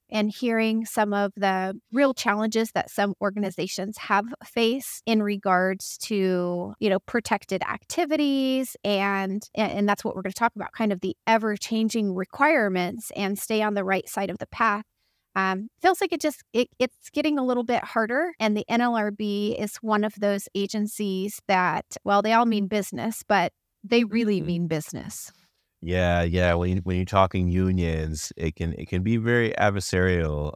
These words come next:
Speaker 2: uh, for groups that have H R, and, um, you know, H R typically represents the company, and
Speaker 1: Mm-hmm.
Speaker 2: the union typically represents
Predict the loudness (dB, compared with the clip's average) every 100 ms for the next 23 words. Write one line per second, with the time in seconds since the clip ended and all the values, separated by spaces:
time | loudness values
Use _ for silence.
0 | -4 -2 0 -2 -4 -6 -4 -4 -4 -6
1 | -8 -12 -16 -10 -8 -8 -10 -4 2 8
2 | 8 8 2 2 2 2 2 2 0 0
3 | 0 2 -2 -4 -6 -4 -4 -4 -6 -8
4 | -2 2 2 0 -2 0 0 0 -2 -2
5 | -2 -2 -2 -2 -4 -2 -2 -4 -4 -4
6 | 0 -2 -2 -4 -2 0 -2 -4 -10 -18
7 | _ _ _ 2 4 4 2 0 -2 0
8 | 2 2 2 0 0 0 0 0 0 0
9 | 0 -2 -2 -2 -2 -2